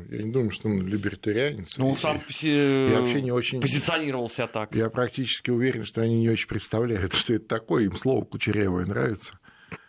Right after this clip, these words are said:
Speaker 1: Такое, знаешь, <laughs> уж больно на Рабин Граната Тагора похоже.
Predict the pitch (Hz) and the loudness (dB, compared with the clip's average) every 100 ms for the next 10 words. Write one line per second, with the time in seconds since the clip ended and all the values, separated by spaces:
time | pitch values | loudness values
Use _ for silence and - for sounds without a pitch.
0 | _ - 101 - 98 76 92 - - - | _ -10 -4 0 0 0 -2 -4 -6 -8
1 | - - - - - - 151 127 110 127 | -6 -2 -4 -4 -14 -6 -2 0 0 2
2 | 143 120 113 117 117 120 117 113 113 127 | 0 0 0 2 2 2 0 0 0 0
3 | 127 110 104 123 127 98 - - 98 131 | -2 -4 -4 -2 0 0 -2 -8 -4 -4
4 | 104 | -4